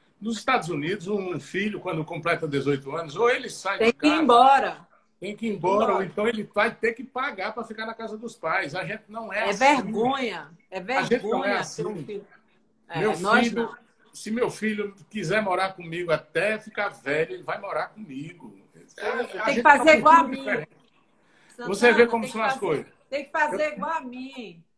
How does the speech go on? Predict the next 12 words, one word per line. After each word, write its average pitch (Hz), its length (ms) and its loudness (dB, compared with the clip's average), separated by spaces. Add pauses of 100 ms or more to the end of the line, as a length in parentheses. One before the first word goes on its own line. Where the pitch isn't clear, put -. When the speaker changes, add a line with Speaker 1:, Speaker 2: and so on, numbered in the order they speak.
(220)
Speaker 2:
Eu 220 80 -12
construí 285 520 -8
a 277 120 2
casa 269 300 -4
de 254 140 -18
todo 302 340 -6
mundo, 262 220 -12
todo 302 220 -4
mundo 294 220 -16
mora 311 220 -6
aqui. 233 420 -14 (420)
Speaker 1:
Tá. 220 320 -4